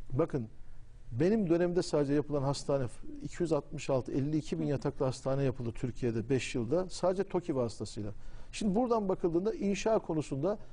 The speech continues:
okullar, e, hastaneler, köprüler, yollar, birçok hizmet yapıldı.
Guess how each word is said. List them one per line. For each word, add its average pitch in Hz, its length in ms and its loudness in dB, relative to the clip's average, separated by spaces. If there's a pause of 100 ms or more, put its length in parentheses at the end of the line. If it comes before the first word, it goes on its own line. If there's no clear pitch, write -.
(340)
okullar, 170 640 2 (520)
e, 139 60 0
hastaneler, 160 920 0
köprüler, 165 560 2 (380)
yollar, 156 520 4
birçok 196 280 -2
hizmet 170 340 0
yapıldı. 110 300 -4